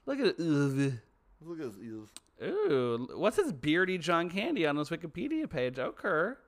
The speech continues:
Speaker 2: Okay.
Speaker 1: I'll, I'll fuck John Candy. <laughs>
Speaker 2: I
Speaker 1: You know me, bitch. You've
Speaker 2: I
Speaker 1: seen my
Speaker 2: Yeah.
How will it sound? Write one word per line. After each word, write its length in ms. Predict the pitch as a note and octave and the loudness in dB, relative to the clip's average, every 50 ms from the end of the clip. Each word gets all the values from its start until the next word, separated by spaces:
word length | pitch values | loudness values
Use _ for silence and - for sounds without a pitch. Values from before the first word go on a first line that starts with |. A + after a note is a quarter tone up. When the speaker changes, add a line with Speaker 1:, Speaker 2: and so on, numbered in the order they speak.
| _ _ _ _ - | _ _ _ _ -12
Speaker 2:
Okay. 300 | F3 F#3 - - - F4 F#4+ G#4 - - - - _ _ - - _ _ _ _ - | -12 -12 -12 -10 -6 -4 -4 -4 -6 -8 -12 -16 _ _ -20 -20 _ _ _ _ -10
Speaker 1:
I'll, 240 | A2+ A#2+ - E4 D#4 - _ _ _ _ _ _ _ _ _ - _ - | -8 -6 -6 -8 -10 -14 _ _ _ _ _ _ _ _ _ -20 _ -10
I'll 120 | - D3+ - | -10 -10 -6
fuck 240 | - - G2 F2+ - | -4 -4 -4 -4 -6
John 160 | - C2+ - | -10 -12 -12
Candy. 240 | - - - - - - - - - E5+ D#5+ - - - | -10 -10 -8 -8 -8 -10 -12 -12 -14 -14 -16 -16 -16 -16
<laughs> 460 | - - - _ - - _ _ _ - | -18 -18 -18 _ -20 -20 _ _ _ -8
Speaker 2:
I 100 | D#3+ F3+ | -6 -4
Speaker 1:
You 100 | A3+ A#3 | -2 -2
know 180 | F#3+ C3+ B2 G#2+ | 0 0 -2 -2
me, 220 | G2+ G#2+ G#2+ G#2 | -4 -8 -8 -8
bitch. 240 | B2 A#2 A#2+ A#2+ - - | -8 -6 -8 -8 -8 -8
You've 160 | F3 G#3+ A#3+ | -8 -8 -6
Speaker 2:
I 40 | E3 | -4
Speaker 1:
seen 140 | E3 D3 C3+ | -2 -2 -2
my 100 | B2+ A#2 | -2 -2
Speaker 2:
Yeah. 880 | A2 G2 - _ _ _ _ _ _ - - C#3+ D3 D3 C#3 C3+ C3 | -4 -6 -10 _ _ _ _ _ _ -20 -20 -18 -18 -16 -14 -14 -14